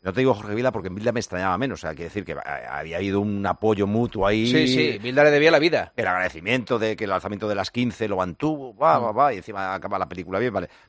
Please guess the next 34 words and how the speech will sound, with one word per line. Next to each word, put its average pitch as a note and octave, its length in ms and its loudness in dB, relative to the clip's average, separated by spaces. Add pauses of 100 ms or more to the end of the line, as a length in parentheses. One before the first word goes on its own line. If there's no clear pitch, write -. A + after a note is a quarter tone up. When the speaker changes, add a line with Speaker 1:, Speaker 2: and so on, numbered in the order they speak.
Speaker 1:
Pero G2 200 2
De F#2 80 0
la E2 80 0
Fuente - 300 -2
y A2 240 -4
otros G2+ 300 0
muchos, F2 500 -8
Sonia C#2+ 320 -14
Bermúdez, D#2 420 -4
la D2 160 -8 (360)
seleccionadora D#2+ 560 -4
de D#2 60 -4
categorías D2+ 340 -12
inferiores, F2 520 -4
Santidenia, F2 680 -2
¿verdad? F2 160 -10 (300)
Es - 60 -20
que G2+ 80 2
hay, A2 180 2
hay, F2 260 -8 (360)
arrastró G2+ 440 0
a - 80 4
todos, C3+ 520 0
eh, D#2+ 540 -4 (240)
a, D2+ 220 -8
a F#2+ 40 -2
ir E2+ 140 0
ahí. C#2 200 -6 (480)
Si - 180 -2
en G#2+ 80 2
ese D3+ 180 2
momento B2 340 2
tienes G#2 300 -4
un, F2+ 460 -18